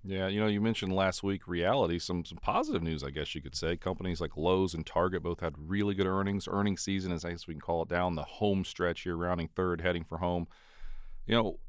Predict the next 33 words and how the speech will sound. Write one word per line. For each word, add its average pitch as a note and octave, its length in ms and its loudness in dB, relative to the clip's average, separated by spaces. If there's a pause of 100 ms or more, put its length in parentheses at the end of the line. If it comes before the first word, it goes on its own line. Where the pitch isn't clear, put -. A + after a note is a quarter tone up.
according B2 280 6
to E2+ 80 4
Thomson G#2+ 360 4
Reuters, F#2+ 380 6
we're F#2+ 120 2
looking F#2 160 0
at - 140 -6
potentially F2 340 -4
three F#2 380 -2
percent F#2+ 480 -2
year-over-year G2 580 0
earnings F3 420 2
growth. C2+ 360 -6
I D2+ 40 -10
mean, E2+ 100 -6
that's C#3+ 200 -8
not E2 220 0 (260)
spectacular, F#3 800 2
but G2 180 2
boy, B2 200 4
oh A2+ 40 6
boy, G2 280 0
we F#2 140 0
were G#2 100 -2
talking F#2+ 380 0
negative F#2+ 300 -2
three F2+ 200 -6
percent - 280 -10
at D#2+ 80 -8
the - 80 -18
start A2 340 2
of F2 60 -4
the, D2+ 100 -10